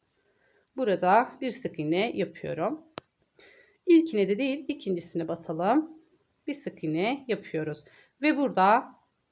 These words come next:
tekrar ipimizi uzatıp şöyle oklavamızdan geçiyoruz. İlk sırada ne yaptıysak ikinci, üçüncü, dördüncü ve ilerleyen sıralarda hepsinde aynı şeyi yapıyoruz.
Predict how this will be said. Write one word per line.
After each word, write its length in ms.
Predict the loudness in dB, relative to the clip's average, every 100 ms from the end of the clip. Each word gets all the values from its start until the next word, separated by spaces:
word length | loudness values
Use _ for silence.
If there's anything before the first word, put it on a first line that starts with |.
| _ -20 _ _ _ _ _
tekrar 680 | 0 0 2 4 4 4 -2 -10
ipimizi 400 | -6 -6 -6 -8
uzatıp 640 | -6 -6 -4 -2 -2 -2 -14 -20 _ _ _ _ _
şöyle 760 | -6 -2 0 0 0 -2 -6 _ _ _ _ _ _ _ _ _ _ _ _ _
oklavamızdan 720 | -4 -2 -2 -2 0 0 0
geçiyoruz. 520 | -4 -6 -4 -2 -2 -4
İlk 180 | -8 -6
sırada 300 | -2 0 0
ne 100 | 0
yaptıysak 840 | 0 -2 -6 -8 0 0 0 -8 _ _ _ _ _ _
ikinci, 480 | -8 -2 -2 -2 -4
üçüncü, 480 | -6 -4 -4 -2 0
dördüncü 560 | 0 0 -4 -4 -2
ve 100 | -4
ilerleyen 440 | -2 -2 -2 -4 -8
sıralarda 500 | -4 -4 -2 -4 -4
hepsinde 540 | -4 -6 -10 -6 -4 -2
aynı 240 | -2 -2
şeyi 240 | -6 -4
yapıyoruz. 680 | -4 -6 -10 -6 -2 -2 -4